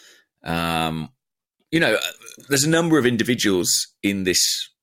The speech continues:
Arsenal side who aren't, haven't contributed in the first half of the season what we might ordinarily expect of them. You know, if you look at goals and assist numbers, I think we'd be within our rights to expect more from Odegaard, from Gabriel Martinelli, even from Gabriel Jesus,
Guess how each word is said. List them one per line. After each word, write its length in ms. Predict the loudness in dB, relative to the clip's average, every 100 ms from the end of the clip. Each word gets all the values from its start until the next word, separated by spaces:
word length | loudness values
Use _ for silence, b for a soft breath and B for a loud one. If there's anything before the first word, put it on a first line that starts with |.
| _
Arsenal 320 | -6 -4 -4 -2
side 400 | 0 0 0 -2
who 160 | -4 -4
aren't, 360 | -2 0 -2 -6 _ b b b b b b _ -6
haven't 380 | -2 0 -2 -4
contributed 580 | -2 -2 0 -2 -2 -2
in 80 | -4
the 80 |
first 260 | -2 -2 0
half 140 | -2 -2
of 40 |
the 60 | -2
season 420 | 0 0 -2 -2
what 240 | 0 0
we 80 | -2
might 300 | -4 -4 -6 -4
ordinarily 420 | -4 -2 0 0
expect 420 | -2 -2 -4 -6
of 120 | -10 -8
them. 180 | -8 -8
You 120 | -6
know, 120 | -6
if 120 | -6
you 80 | -6
look 160 | -4 -4
at 100 | -6 _ _ -2
goals 260 | 0 0
and 60 | 0
assist 360 | 0 0 -2
numbers, 360 | -2 -2 -2 -2
I 40 |
think 300 | -2 -2 -4 _ B B B -6
we'd 80 | -2
be 80 | 0
within 240 | 0 0
our 120 | 0
rights 460 | 0 0 0 -2 -4
to 100 | -2
expect 360 | -4 -4 -6
more 420 | -4 -2 0 -2 -6 b b b b _
from 180 | -6 0
Odegaard, 760 | 0 0 -2 0 0 -2 -4
from 320 | -8 -10 -10
Gabriel 300 | -4 -2 0 -2
Martinelli, 880 | -4 -4 -2 -2 0 0 0 -4
even 220 | -2 -2 -2
from 220 | -8 -6
Gabriel 340 | -4 -2 -2
Jesus, 720 | 0 -2 0 0 0 -2 -4